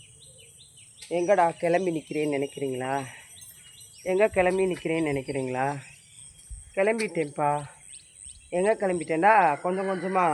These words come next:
எனக்கு சேலை துணிமணிலாம் கொண்டு வந்தல தீபாவளிக்கு வந்தப்ப, அதெல்லாம் கொஞ்சம் கொஞ்சமா எடுத்து போய் வச்சுட்டு, அஹ், வெங்காயம், இந்த கோல்டு இது ரேஷன் கடையில கொடுத்த எண்ணெய், அதெல்லாம் நம்ம அங்க வச்சிருக்கேன். இங்க எதுவுமே இல்ல,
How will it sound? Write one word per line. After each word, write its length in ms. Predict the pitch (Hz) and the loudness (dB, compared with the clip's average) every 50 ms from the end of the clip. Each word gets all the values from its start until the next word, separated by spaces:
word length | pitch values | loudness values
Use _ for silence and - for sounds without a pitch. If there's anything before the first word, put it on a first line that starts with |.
| 131 123 113 - - - - - - - - - - - - - _ - | 0 -2 -4 -6 -10 -16 -20 -20 -20 -20 -20 -20 -20 -20 -20 -20 _ -6
எனக்கு 280 | - 180 180 175 - - | -4 -4 -4 -4 -8 -4
சேலை 320 | - 190 190 202 196 196 180 190 - | 0 2 2 2 2 2 0 0 -2
துணிமணிலாம் 520 | 180 190 190 180 175 170 165 165 160 139 | -2 -2 0 0 0 0 0 -2 -2 -2
கொண்டு 160 | 156 151 143 170 | -4 -4 -2 -2
வந்தல 240 | 165 160 160 147 143 - | -2 -2 -4 -4 -4 -4
தீபாவளிக்கு 440 | 165 160 165 160 143 135 131 - 139 | -4 -2 -2 -2 -2 -4 -6 -8 -10
வந்தப்ப, 300 | 127 123 127 131 - - 156 165 170 156 143 143 - - - - - - - - - _ - | -8 -8 -10 -10 -6 -2 0 2 2 0 -2 -6 -14 -20 -20 -20 -20 -20 -20 -20 -20 _ -6
அதெல்லாம் 280 | 175 175 175 190 175 156 | -4 0 0 0 0 0
கொஞ்சம் 200 | 170 160 160 156 | -4 -4 -4 -4
கொஞ்சமா 240 | 170 151 165 170 175 160 | -4 -4 -2 -2 -2 -2
எடுத்து 380 | 151 147 147 165 - - 175 156 - | -2 -2 -4 -6 -8 -8 -8 -6 -4
போய் 180 | 165 160 147 147 | -4 -2 -2 -4
வச்சுட்டு, 380 | 143 - - 190 180 196 190 156 139 139 - - - - - - - - - - - | -6 -6 -10 -12 -8 -4 -4 -4 -4 -6 -10 -16 -20 -20 -20 -20 -20 -20 -20 -12 -6
அஹ், 120 | - 175 156 | -6 -2 0
வெங்காயம், 640 | 165 170 170 170 208 202 196 180 165 160 165 170 180 180 175 - - - - _ _ - - - - - _ - | 0 -2 2 6 6 6 8 6 4 2 2 0 0 -4 -8 -14 -20 -20 -20 _ _ -20 -20 -20 -20 -20 _ -6
இந்த 140 | 185 175 175 165 160 156 151 147 147 143 127 | -2 2 2 2 2 2 0 -2 -4 -4 0
கோல்டு 340 | 151 202 214 214 208 190 180 165 156 151 151 151 | 2 4 4 4 2 0 -2 0 0 0 -2 -2
இது 160 | 156 151 180 170 160 156 151 | -2 -4 -4 -4 -2 -2 -2
ரேஷன் 420 | 147 151 165 196 185 - 196 180 165 | -4 -4 -4 -4 -6 -6 -4 -4 -2
கடையில 200 | 160 151 147 135 | -2 -4 -4 -6
கொடுத்த 280 | - - 147 139 - 156 143 139 | -8 -10 -12 -10 -8 -8 -6 -4
எண்ணெய், 280 | 143 151 160 160 156 151 | -4 -4 -2 -2 -2 -2
அதெல்லாம் 280 | 143 135 143 147 160 156 | -2 -4 -4 -4 -4 -4
நம்ம 200 | 147 143 139 139 139 | -4 -6 -6 -6 -8
அங்க 200 | 135 135 147 143 147 | -8 -8 -8 -8 -8
வச்சிருக்கேன். 600 | 143 143 - - 160 156 - 156 135 135 143 170 202 226 - _ _ _ - - - | -10 -12 -14 -16 -20 -14 -12 -10 -8 -6 -6 -6 -8 -10 -16 _ _ _ -20 -20 -20
இங்க 180 | - - 165 160 160 | -16 -10 -6 -4 -4
எதுவுமே 280 | 165 160 202 214 214 214 208 165 | -4 -2 0 2 2 2 2 2
இல்ல, 240 | 139 151 156 160 | -2 -4 -2 0